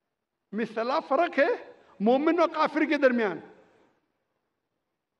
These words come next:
ये पैगाम फिर से दोहराया गया है सही हदीस में, सुनन अबू दाऊद,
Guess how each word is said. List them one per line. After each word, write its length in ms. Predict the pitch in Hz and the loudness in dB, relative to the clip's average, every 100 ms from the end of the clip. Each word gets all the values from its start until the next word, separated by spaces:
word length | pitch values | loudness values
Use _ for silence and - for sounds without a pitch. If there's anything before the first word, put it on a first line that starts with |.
| _ _ _ | _ _ _
ये 100 | 247 269 | -6 0
पैगाम 360 | 262 262 285 | 0 2 0
फिर 160 | 254 269 | 0 -2
से 140 | 285 | 0
दोहराया 320 | 285 262 262 247 | 2 4 4 4
गया 220 | 226 202 | 2 2
है 160 | 147 127 - _ _ _ _ _ _ _ _ _ _ _ _ _ _ _ _ _ - | 0 -8 -16 _ _ _ _ _ _ _ _ _ _ _ _ _ _ _ _ _ -20
सही 240 | - 208 | -8 -2
हदीस 340 | 185 185 202 185 | -2 -2 -4 -4
में, 120 | 208 247 - - | -6 -6 -16 -8
सुनन 260 | 214 214 202 | -4 -2 -2
अबू 160 | 180 | -2
दाऊद, 300 | 165 160 220 | 2 4 2